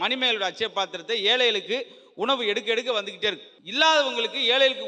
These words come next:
உணவு கொடுக்குறக்கா சொன்ன அட்சய பாத்திரத்துக்கும், அட்சய திருதி அன்னைக்கு ஒரு சொட்டு நகை எடுக்கணும்னு சொன்னக்கு ஏதாவது சம்மந்தம் இருக்கா?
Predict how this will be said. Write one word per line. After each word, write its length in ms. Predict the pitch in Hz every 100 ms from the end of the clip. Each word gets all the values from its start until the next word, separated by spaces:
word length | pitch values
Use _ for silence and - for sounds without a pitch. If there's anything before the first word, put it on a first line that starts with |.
| 208
உணவு 140 | 285 302
கொடுக்குறக்கா 420 | 269 247 220 233 247
சொன்ன 160 | 226 202
அட்சய 220 | 185 226 214
பாத்திரத்துக்கும், 720 | 196 180 175 160 165 156 175 233 240 - _ _ _ -
அட்சய 260 | 196 - 311 285
திருதி 140 | 262 254
அன்னைக்கு 220 | 262 262 226
ஒரு 100 | 226 185
சொட்டு 260 | 202 196
நகை 180 | 196 247 262
எடுக்கணும்னு 300 | 220 214 196
சொன்னக்கு 200 | 202 190
ஏதாவது 180 | 202 196
சம்மந்தம் 240 | 196 208
இருக்கா? 160 | 202